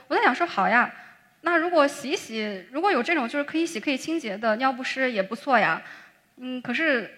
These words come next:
试了两天我就放弃了，我实在是太累了，因为我又要工-，要工作，还要带孩子，真的精疲力竭，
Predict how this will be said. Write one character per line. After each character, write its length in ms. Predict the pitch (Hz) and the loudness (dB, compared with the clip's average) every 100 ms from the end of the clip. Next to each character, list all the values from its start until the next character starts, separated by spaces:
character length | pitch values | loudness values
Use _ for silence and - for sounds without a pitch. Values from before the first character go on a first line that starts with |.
| - | -14
试 200 | - - | -8 0
了 80 | 330 | 4
两 160 | 269 196 | 4 4
天 160 | 254 | 2
我 80 | 240 | -2
就 80 | 220 | -4
放 240 | - 262 | 0 0
弃 160 | 247 247 | 0 -2
了， 240 | 208 190 - - _ _ | 0 0 -4 -20 _ _
我 140 | 247 | -8
实 160 | - 269 | -2 2
在 140 | 320 | 4
是 80 | 302 | 4
太 180 | 294 269 | 4 6
累 120 | 233 | 6
了， 300 | 202 175 202 - - _ _ _ | 6 2 0 -10 -20 _ _ _
因 140 | 302 | -2
为 120 | 311 285 | 0 0
我 100 | 202 | 0
又 80 | 262 | 2
要 140 | 247 | 2
工-， 160 | 247 262 | 0 -2
要 120 | 277 | 0
工 200 | 269 269 | 0 -2
作， 100 | 277 | -2
还 100 | 233 | 0
要 80 | 240 | 0
带 160 | 247 240 | 0 0
孩 200 | 220 208 | 0 -4
子， 140 | 214 - - - | -6 -12 -18 -20
真 160 | - 320 | -2 0
的 80 | 294 | 0
精 160 | 285 | -2
疲 140 | 285 240 | -4 -6
力 160 | 247 | -8
竭， 280 | 214 185 190 | -6 -6 -6